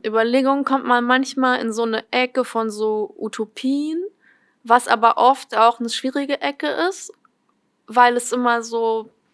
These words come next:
ja, es wird halt schnell so sehr hippie-mäßig im Sinne von, ja, und dann wäre Frieden überall und alle würden sich lieben und alle wären glücklich, es wäre immer gutes Wetter und so, äh,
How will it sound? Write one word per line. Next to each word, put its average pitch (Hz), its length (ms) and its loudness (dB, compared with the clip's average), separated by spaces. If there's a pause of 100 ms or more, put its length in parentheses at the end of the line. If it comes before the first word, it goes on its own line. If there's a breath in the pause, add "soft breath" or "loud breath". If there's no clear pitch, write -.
(800 loud breath)
ja, 226 240 4
es 233 120 -4
wird 254 140 -4
halt 233 140 -2
schnell 226 240 -6
so 208 300 -6
sehr 233 240 -2
hippie-mäßig 247 960 -6
im 226 140 -10
Sinne 220 260 -8
von, 214 720 -6
ja, 247 300 2
und 220 140 -6
dann 196 200 -4
wäre 190 180 -8
Frieden 285 580 -8
überall 294 720 -2
und 220 180 -8
alle 196 240 -8
würden 202 180 -10
sich 208 200 -16
lieben 254 680 -4
und 220 120 -12
alle 214 160 -8
wären 208 160 -10
glücklich, 240 300 -10
es - 40 -20
wäre - 120 -4
immer 214 100 -4
gutes 208 260 -10
Wetter 233 280 0
und 214 100 -10
so, 208 220 -4
äh, 220 320 0